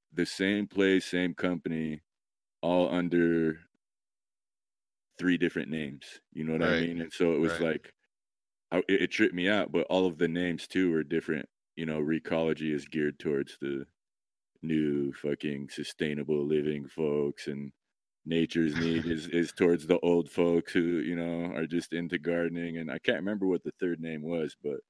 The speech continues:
Speaker 1: it was a trip that, you know, they, they were selling under three different names, but it was the same company. So
Speaker 2: Right,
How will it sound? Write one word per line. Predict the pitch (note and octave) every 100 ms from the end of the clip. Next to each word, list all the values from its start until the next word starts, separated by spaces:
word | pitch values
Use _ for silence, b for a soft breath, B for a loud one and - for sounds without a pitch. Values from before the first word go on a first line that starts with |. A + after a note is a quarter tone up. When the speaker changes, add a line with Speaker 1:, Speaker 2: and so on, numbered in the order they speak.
| _ _ _ _ _ _ _
Speaker 1:
it | -
was | F2+ D#2+
a |
trip | D#2+ - F#2+ D2+ -
that, | C#2+ G1+ - _ _ _
you | D#2
know, | D2 D2 D2
they, | D2 C#2+ A#1+ -
they | C#2+
were | C#2
selling | - - D2 C#2+ C#2 C#2 -
under | C#2+ C#2+
three | - D2+
different | D2 C#2+ D#2 C#2+
names, | D2+ C#2+ -
but | -
it |
was | C#2+ -
the | -
same | D2 C2 -
company. | D2 C#2+ D2 C#2 - -
So | C#2 C#2
Speaker 2:
Right, | F#2+ F2+